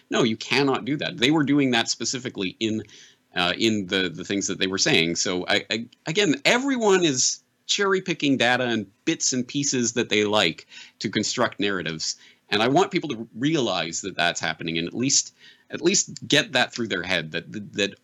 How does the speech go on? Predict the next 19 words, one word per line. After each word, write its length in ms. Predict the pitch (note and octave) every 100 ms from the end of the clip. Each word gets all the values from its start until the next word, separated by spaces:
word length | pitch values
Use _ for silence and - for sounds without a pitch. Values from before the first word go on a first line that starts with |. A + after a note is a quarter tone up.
| _
all 340 | C3 E3+ G#3 F#3+
of 160 | C#3+
the 80 | B2
data 380 | A#2 A#2 A#2+ A#2
that 160 | A2
you're 100 | G#2
looking 380 | G#2 A#2 B2 A#2
at 120 | G#2+
and 120 | G#2 G#2
everything, 420 | G2+ F#2+ G2 G2 - -
there 160 | C3 D#3+
is 140 | C#3+
a 60 | B2+
lot 300 | C3 D#3+ F3
of 120 | -
contradictory 1000 | - C3+ D3 D3 - C3 C#3 - A#2+ A#2
information 640 | G#2 A2 G#2 G#2 G2+ F#2
out 160 | E2+ E2
there. 220 | F2